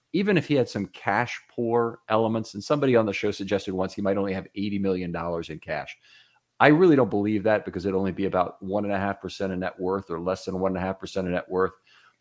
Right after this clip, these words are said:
But I think that, that if, if all of his money were tied up in shares of some sort,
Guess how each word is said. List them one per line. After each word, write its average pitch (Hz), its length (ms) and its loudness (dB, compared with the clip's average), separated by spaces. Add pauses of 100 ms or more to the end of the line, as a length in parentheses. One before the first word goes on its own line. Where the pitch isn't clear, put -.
(140)
But 110 140 4
I 117 60 8
think 117 240 2
that, 104 260 0
that 101 200 0 (540)
if, 135 280 2 (260)
if 135 180 4
all 185 300 8
of 175 60 2
his 139 120 4
money 127 240 4
were 101 120 -2
tied 107 260 0
up 104 140 -4
in 98 60 -4
shares 107 580 -4
of 95 160 -8
some 101 160 -4
sort, 98 420 -4